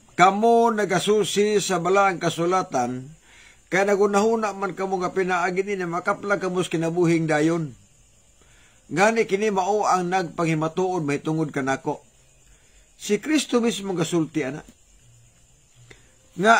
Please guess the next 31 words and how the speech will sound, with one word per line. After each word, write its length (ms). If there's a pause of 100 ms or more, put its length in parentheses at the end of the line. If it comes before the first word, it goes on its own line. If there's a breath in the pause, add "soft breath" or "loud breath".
ang 160
tuyo 480
daw, 400 (400)
kung 240
mangita 560
tag 320
kinabuhing 560
dayon, 560 (560 soft breath)
kung 160
mangita 560
tag 240
pundok 560
tinuod, 800 (800)
unsaon 560
pag 160
ila 240
nga 160
tinuod 480
ng 160
pundoka, 640 (460 soft breath)
wala 400
na 160
laing 560
girekomendar 880
nga 160
atong 240
basahon 560
ang 80
Biblia 400
ra 80
gyud. 240